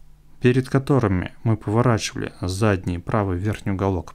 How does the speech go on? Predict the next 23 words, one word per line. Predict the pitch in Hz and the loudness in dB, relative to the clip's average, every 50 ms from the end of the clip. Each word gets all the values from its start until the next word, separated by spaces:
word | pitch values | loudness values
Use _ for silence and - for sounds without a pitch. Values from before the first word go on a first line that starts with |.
| - - | -16 -10
по | - - 92 | -4 -4 -4
часовой | - - - - - 120 127 | -4 -4 -8 -8 -6 -6 -6
стрелке. | 131 - - 165 165 175 175 - - 180 160 - - - | -6 -6 -6 -4 -4 -4 -4 -2 -2 -2 -2 -2 -4 -18
Теперь | - - - 214 117 - | -14 -8 -6 -4 -4 -4
этот | - - 131 - | -6 -8 -10 -12
ход | - - 131 147 147 - - - - - - - - - - | -6 -2 -2 -2 -2 -4 -12 -18 -20 -16 -8 -8 -8 -6 -4
отменяем. | 135 131 - 113 104 98 92 87 - - - - - - - - - - - - - - - - - - - - - - - - - - - | -6 -2 0 0 0 0 0 -2 -2 -4 -6 -14 -14 -18 -20 -20 -20 -20 -20 -20 -20 -20 -20 -20 -20 -20 -20 -18 -18 -20 -20 -20 -18 -8 -2
И | 131 151 208 262 - - | 0 0 0 -2 -6 -14
Scube | - - - - - 110 101 98 98 - | -16 -16 -14 -8 -4 -2 -2 -2 -2 -2
Ultimate | - 98 90 - - 92 85 85 85 90 107 113 - - - - - - - - - - - - - | -4 -4 -4 -4 -4 -4 -4 -2 -2 -4 -4 -6 -8 -14 -20 -20 -20 -20 -20 -20 -20 -20 -20 -18 -16
собран. | - - - 95 87 82 - - - - - - - - - - - - - - - - - - | -12 -8 -6 -6 -6 -6 -8 -10 -12 -12 -16 -18 -20 -20 -20 -20 -20 -20 -20 -20 -20 -14 -6 -2
Другие | 120 104 95 104 101 92 - 151 180 | -2 0 0 0 -2 0 0 0 0
ситуации | - - - - - 165 156 143 135 - - 117 101 90 | 0 -2 -6 -4 -2 0 0 0 -2 -2 -2 -2 -2 -2
по | 85 - - 110 101 - - - | -2 -4 -2 -2 -2 -2 -2 -4
ориентации | 98 95 104 104 104 104 - 113 95 - - - 101 90 | -2 0 0 0 0 0 0 -2 -2 -2 -4 -6 -6 -6
центров | - - - 98 101 127 131 - 156 113 | -6 -6 -4 -4 -4 -4 -2 -2 -4 -4
здесь | 90 87 92 98 98 - - - | -2 -2 -2 -4 -4 -4 -6 -4
невозможны. | 135 113 107 104 98 101 95 90 104 101 98 90 82 - - 90 87 - - - - - | 0 0 2 2 2 0 -2 0 0 0 0 -2 -4 -6 -10 -12 -14 -14 -20 -20 -10 -4
Мы | - 101 92 | -4 -2 -2
всегда | - - 120 104 117 143 160 | 0 -2 0 2 2 2 2
разворачиваем | 175 160 135 120 127 127 131 120 107 - - - 104 90 - - - | 2 0 0 0 0 0 0 0 -2 -2 -4 -6 -6 -6 -6 -6 -4
либо | 95 104 123 117 101 104 87 | -2 -2 -2 0 -2 -2 -4
два, | 87 87 82 98 127 160 | -2 -4 -2 -2 -2 -2